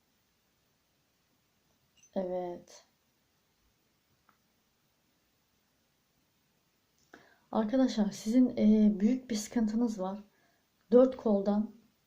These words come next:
size böyle saldıracaklar. O sıkıntınızı tamamen yok edecekler. Dört kişi size yardım edecek. Maddi sıkıntınız olur, manevi sıkıntınız olur. Belki doktor bir işiniz vardır, doktorluk bir işiniz vardır ama dört aileden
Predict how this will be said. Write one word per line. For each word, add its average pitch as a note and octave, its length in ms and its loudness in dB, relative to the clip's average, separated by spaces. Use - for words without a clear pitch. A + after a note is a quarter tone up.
size G#3 300 0
böyle F#3 160 0
saldıracaklar. G#3+ 920 -2
O - 80 0
sıkıntınızı G#3+ 800 0
tamamen A3+ 560 2
yok G#3 200 4
edecekler. E3+ 680 -10
Dört A3+ 220 0
kişi - 260 -10
size G#3+ 220 0
yardım F3+ 360 -4
edecek. - 440 -18
Maddi G#3 380 0
sıkıntınız A3+ 580 -2
olur, A3+ 280 2
manevi A3 500 2
sıkıntınız A3+ 640 -2
olur. A#3 400 0
Belki G#3+ 320 4
doktor A3+ 420 4
bir A3+ 80 2
işiniz A3+ 400 -2
vardır, A3+ 320 0
doktorluk A3 520 -2
bir A#3 60 -4
işiniz A3+ 380 -4
vardır A3+ 260 -4
ama A#3 300 -2
dört A3+ 260 -2
aileden G#3+ 560 2